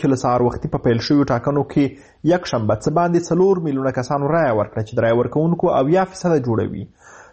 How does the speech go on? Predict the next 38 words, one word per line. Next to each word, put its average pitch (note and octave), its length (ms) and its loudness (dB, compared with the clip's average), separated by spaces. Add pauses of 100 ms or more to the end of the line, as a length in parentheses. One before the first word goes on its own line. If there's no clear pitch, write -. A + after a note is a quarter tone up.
(140)
په E3+ 260 2
تاجکستان E3+ 580 -2
کې E3 460 2
چې D3+ 240 0
کله D#3 260 2
د C3 100 2
رایه C3 200 2
ورکوونکو D3 420 -4
په - 100 -8
شرایطو C3 320 0
برابرو C3 440 0
کسانو B2+ 340 0
له B2 140 2
ډلې C#3+ 440 0 (260)
له C#3+ 140 4
نیمایي D#3 400 2
یا E3 180 4
پنځوس D#3 380 -2
فیصده C3+ 340 0
زیات D#3+ 300 0
کسان B2 340 -2
رایه D#3+ 220 2
ورکړي، F3+ 320 0 (240)
انتخابات D3 520 0 (100)
مشروع D#3 280 0
او E3 220 2
ترسره C#3+ 320 -2
شوي D#3 260 2
بلل G#2+ 180 2 (120)
کیږي. A2 320 0 (580)
خو F#3+ 160 4 (140)
د F3 200 2
تاجکستان D#3+ 680 -2
د D3+ 80 4
ولسمشر D#3+ 520 0
او B2 140 2
واکمن C#3+ 400 0
رژیم D3+ 260 2